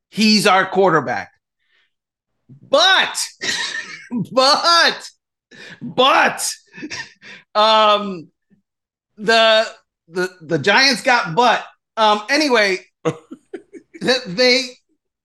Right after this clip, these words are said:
he, he also said that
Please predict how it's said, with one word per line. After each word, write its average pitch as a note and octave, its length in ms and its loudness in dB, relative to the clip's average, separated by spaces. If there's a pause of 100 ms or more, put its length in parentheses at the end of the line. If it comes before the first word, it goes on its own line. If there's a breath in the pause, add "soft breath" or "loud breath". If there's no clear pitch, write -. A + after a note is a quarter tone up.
(180)
he, - 180 -18
he A#3+ 640 0
also C4+ 460 2
said A#3 420 0
that G#3 260 2